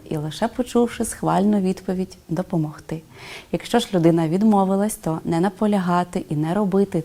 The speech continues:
те, що порушує психологічні чи особисті кордони. Це не стосується випадків, коли ви бачите, що військовий погано почувається чи втрачає свідомість. Тоді краще одразу викликати швидку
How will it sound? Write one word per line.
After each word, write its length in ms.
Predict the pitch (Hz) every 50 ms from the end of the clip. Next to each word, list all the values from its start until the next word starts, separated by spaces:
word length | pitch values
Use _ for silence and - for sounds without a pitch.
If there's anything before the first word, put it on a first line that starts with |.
| - -
те, 280 | - 160 170 175 190 190
що 220 | - - - 156
порушує 640 | - - 160 151 165 175 185 - - 196 180 175 170 175 - - - - - -
психологічні 920 | - - 240 233 - 185 165 160 160 151 147 160 190 208 - - 214 190 165
чи 200 | - - 208 233
особисті 720 | 190 151 - - - 151 143 156 156 160 160 - - 165
кордони. 560 | - - 156 160 151 151 151 151 156 156 160 - - - - - - - - -
Це 240 | - - 170 170 214
не 160 | 240 214 202
стосується 680 | 196 - - 247 - - - 190 185 190 190 - - 202
випадків, 600 | 185 185 - - 175 175 175 - - - 185 180 -
коли 260 | - 160 147 151 175
ви 120 | 190 202
бачите, 580 | 160 156 156 160 160 160 - 190 - - 190 190 - - - - - -
що 200 | - - - 196
військовий 540 | 165 160 156 - - - 226 233 214 190 170
погано 420 | - 160 160 160 165 180 208 220
почувається 800 | - - - - - 185 165 165 165 170 175 185 180 - 202 190
чи 140 | - -
втрачає 640 | 208 202 - - 165 160 160 - 160 170 202 202 180
свідомість. 760 | - - - - 147 139 151 151 156 156 165 160 - - - - - - - - -
Тоді 200 | 185 170 170 175
краще 380 | - 165 170 156 - - - -
одразу 480 | - 170 160 165 170 165 165 160 170 156
викликати 580 | 151 160 - 160 160 160 - 156 156 - - 160
швидку 600 | - - 170 160 - - - - 208 233 247